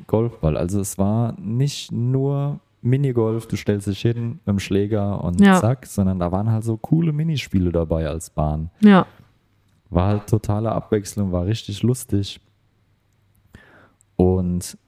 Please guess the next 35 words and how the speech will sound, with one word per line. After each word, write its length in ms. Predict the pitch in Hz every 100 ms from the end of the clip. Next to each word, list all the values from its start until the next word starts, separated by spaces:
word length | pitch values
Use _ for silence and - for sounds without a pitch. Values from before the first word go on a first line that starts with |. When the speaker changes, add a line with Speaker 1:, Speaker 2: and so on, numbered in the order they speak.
| _ _ _
Speaker 1:
das 200 | 101 -
musstest 360 | 127 123 101 -
du 80 |
dann 140 | 104 98
halt 180 | 95 92
mit 100 | 98
dem 100 | 101
Minigolf 520 | 104 127 120 90 82
machen. 340 | 82 85 87 85
Und 120 | 82
umso 360 | 95 98 98 87
weiter 300 | 87 101 113
du 120 | 104
es 140 | 98
geschafft 460 | - - 92 - -
hast, 340 | 135 - -
umso 360 | 110 104 101 92 _
weniger 600 | 92 87 95 101 110 98
Schläge 500 | 95 - 90 98 104
hat 120 | 90
er 60 | 85
dann 200 | 82 80
quasi 360 | 80 80 78 85
gezählt. 680 | 82 - 82 76 78 - _ _ _ _ _
Speaker 2:
Mhm. 500 | 247 233 190 185 262
Speaker 1:
Also 400 | 190 202 180 170
es 200 | 82 -
war, 440 | 78 78 76 82 82 _ _ _ _ _ _ _ _
war 240 | - 78 73
echt, 220 | 95 - _ _ _ _
war 160 | 95 92
echt 260 | 101 - -
cool. 280 | 110 113 101
Es 200 | 87 -
war 440 | 92 87 87 85